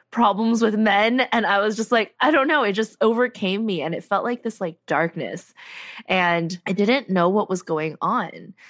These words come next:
Like, I think that I was just kind of sitting alone, and I remember thinking, like, "Oh my gosh," just feeling very overwhelmed. And I can't even really pinpoint exactly what I was feeling overwhelmed with as a high schooler now, thinking about it, like, ten years later.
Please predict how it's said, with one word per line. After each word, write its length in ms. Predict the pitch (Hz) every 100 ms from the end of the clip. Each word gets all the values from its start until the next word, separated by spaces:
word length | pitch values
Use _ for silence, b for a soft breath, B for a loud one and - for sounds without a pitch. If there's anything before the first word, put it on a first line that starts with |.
| 214
Like, 180 | 190 185
I 140 | 190 180
think 380 | - 180 185
that 280 | - 175 165
I 140 | 170 165
was 160 | 170
just 140 | 180 -
kind 180 | 190 180
of 80 |
sitting 340 | - - 175 180
alone, 500 | 175 156 160 185 196
and 240 | 165 160 B B B B
I 80 | 190
remember 380 | 185 196 214 254
thinking, 500 | - 185 185 214 214
like, 200 | 190 -
"Oh 100 | 180
my 160 | 180
gosh," 580 | 180 175 175 170 - - -
just 220 | 196 247
feeling 260 | - 294 381
very 240 | 370 381 -
overwhelmed. 680 | 220 226 180 165 233 151 -
And 140 | 202
I 120 | 220
can't 260 | 220 277 302
even 160 | 381
really 200 | 269 208
pinpoint 460 | 202 190 175 196 202
exactly 440 | 165 170 160 185 170
what 140 | 160
I 60 | 160
was 160 | 160
feeling 240 | 165 165 160
overwhelmed 460 | 170 165 160 170
with 140 | 170 156
as 120 | 160
a 40 | 156
high 180 | - 160
schooler 440 | - - 147 160
now, 380 | 165 151 147 143
thinking 340 | - 160 151
about 240 | 147 98 101
it, 120 | -
like, 180 | 127 -
ten 200 | 180 160
years 240 | 139 151
later. 360 | 151 160 -